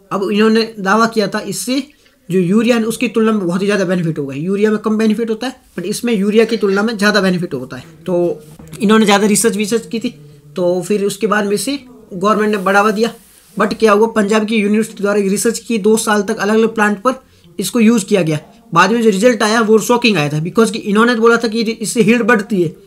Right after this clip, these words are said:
but जो रिजल्ट आया वो इसका उल्टा आया। यील्ड तो कम हुई हुई, ट्वेंटी टू परसेंट, बाईस परसेंट यील्ड कम हुई, साथ ही साथ इसके कुछ और भी साइड इफेक्ट देखने को मिले। तो इसका मेन तो एम यही था कि यील्ड बढ़ाना था, साइड इफेक्ट कम करना था,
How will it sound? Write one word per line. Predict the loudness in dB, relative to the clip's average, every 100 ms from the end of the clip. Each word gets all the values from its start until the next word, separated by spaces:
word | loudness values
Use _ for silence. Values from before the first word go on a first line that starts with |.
| -20 -14 -4
but | -2
जो | 2
रिजल्ट | 2 2 2
आया | 4 2 2
वो | 0
इसका | 2 4
उल्टा | 4 4 0
आया। | 0 -4 -12 -20 -20 -6
यील्ड | 2 2 4
तो | 2
कम | 4 6
हुई | 8 8 6
हुई, | 4 0 -6 -18 -20 -10
ट्वेंटी | -10 -4 0 2 2
टू | 0 0
परसेंट, | 0 -2 -2
बाईस | 0 0
परसेंट | 0 -2 0 0
यील्ड | -2 0
कम | 0
हुई, | 0 -4 _ _ _
साथ | 0 2 2
ही | 0
साथ | -2 -2
इसके | -4 -4
कुछ | -4 -4
और | 4 4 6
भी | 4
साइड | 2 2
इफेक्ट | 0 -2
देखने | -4 -4 -6
को | -4
मिले। | -4 -4 -8 _ -20 -20 -14
तो |
इसका | -12 -4 -2
मेन | 0 0
तो | 0 2
एम | 2 4
यही | 2 2
था | 0
कि | 2
यील्ड | 4 4
बढ़ाना | 2 0 0 -2
था, | -2
साइड | 0 0
इफेक्ट | 2 0 0
कम | -2 0
करना | -2 -4
था, | -6